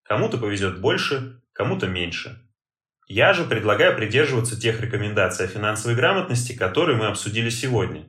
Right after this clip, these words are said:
чтобы повысить вероятность успеха и вообще перейти от везения к достижению целей.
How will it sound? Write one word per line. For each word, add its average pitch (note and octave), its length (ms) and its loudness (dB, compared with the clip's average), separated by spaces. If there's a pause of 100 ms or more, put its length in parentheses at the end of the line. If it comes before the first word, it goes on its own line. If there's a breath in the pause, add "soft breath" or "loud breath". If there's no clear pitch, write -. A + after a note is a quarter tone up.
чтобы F3+ 340 2
повысить A#2 440 2
вероятность G#2+ 480 2
успеха B2 720 -2
и F3 80 0
вообще F#3 360 2
перейти A#2+ 360 0
от G#2+ 140 2
везения B2 540 0
к A#2+ 80 -2
достижению A2 640 0
целей. - 540 -6